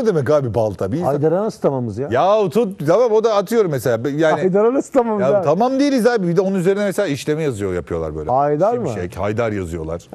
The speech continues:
Speaker 1: <laughs> falan. Böyle adını soyadı, kalp malp yapıyorlar. Sanki
Speaker 2: Yani
Speaker 1: bir
Speaker 2: Haydar'a
Speaker 1: aşk gösterisi gibi.
Speaker 2: Haydar'a tamamsak mesela biz ikimiz de,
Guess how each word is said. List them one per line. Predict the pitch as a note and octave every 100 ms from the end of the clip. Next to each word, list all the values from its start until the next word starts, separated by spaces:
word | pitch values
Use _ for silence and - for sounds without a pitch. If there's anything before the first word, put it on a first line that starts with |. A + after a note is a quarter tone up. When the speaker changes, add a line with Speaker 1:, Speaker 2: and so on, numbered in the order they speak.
| -
Speaker 1:
<laughs> | -
falan. | - D#2+ D#2 - -
Böyle | F2+ F2+
adını | G#2 A#2 B2
soyadı, | A#2+ A2+ F#2+
kalp | C#3 C3 C3
malp | B2+ A#2+
yapıyorlar. | G#2 G2+ B2
Sanki | D#3+ D#3+ E3+ D#3
Speaker 2:
Yani | C#3+ D3+
Speaker 1:
bir |
Speaker 2:
Haydar'a | C#3+ D3+ F3+ G3
Speaker 1:
aşk | G3+
gösterisi | E3+ D#3+ D#3+ D#3 E3 C3
gibi. | B2
Speaker 2:
Haydar'a | C#3+ F3+ F#3+ G3
tamamsak | G#3 G#3 F#3+ C3+ F#3+
mesela | F#3 D#3 D#3+
biz | E3+ E3
ikimiz | - G3+ C#3+ A#2+
de, | F3 -